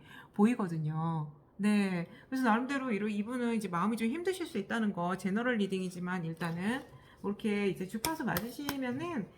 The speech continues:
메시지 이렇게 자신한테 맞으시면은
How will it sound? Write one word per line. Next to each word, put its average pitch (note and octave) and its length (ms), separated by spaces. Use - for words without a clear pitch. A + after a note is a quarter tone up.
메시지 B3 440
이렇게 G3 680
자신한테 A3 460
맞으시면은 G#3+ 800